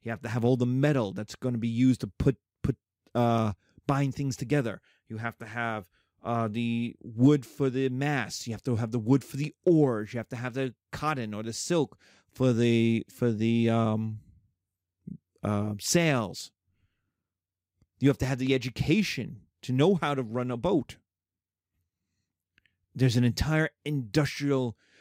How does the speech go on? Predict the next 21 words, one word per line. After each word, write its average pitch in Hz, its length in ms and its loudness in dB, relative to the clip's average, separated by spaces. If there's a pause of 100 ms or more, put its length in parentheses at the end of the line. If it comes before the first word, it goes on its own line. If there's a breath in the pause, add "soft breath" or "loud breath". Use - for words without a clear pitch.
(160 soft breath)
uh, 139 140 0
Britain 175 380 0
will 135 100 -2
do 123 220 -2
this 120 240 -4
in 135 60 -6
the 120 60 -4
seventeen 123 380 -4
hundreds. 147 300 -2
This 120 160 -6
entire, 147 500 0 (180 loud breath)
by 127 120 0
building 156 400 4
a 147 60 -2
large 131 400 -2
navy, 135 340 0
it 110 40 -2
entirely 139 540 -2
changes 113 520 0
your 104 160 2
economy. 95 600 -6